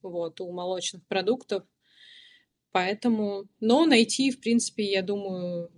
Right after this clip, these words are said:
все можно. Мы на Новый год делали оливье, и как бы спокойно нашли все продукты.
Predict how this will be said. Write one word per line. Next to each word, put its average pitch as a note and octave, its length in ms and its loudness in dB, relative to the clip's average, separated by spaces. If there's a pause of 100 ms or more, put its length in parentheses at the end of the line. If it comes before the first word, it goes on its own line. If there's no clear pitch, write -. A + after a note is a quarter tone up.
все - 260 -2
можно. A3+ 380 2
Мы G#3 220 4
на G3+ 120 0
Новый G#3 240 2
год G3+ 220 2
делали F#3+ 320 2
оливье, G3 920 2
и - 20 -16
как G3 260 -10
бы G3 60 -12
спокойно A3+ 520 2
нашли G#3 340 -2
все G3+ 220 -6
продукты. A#3 680 -4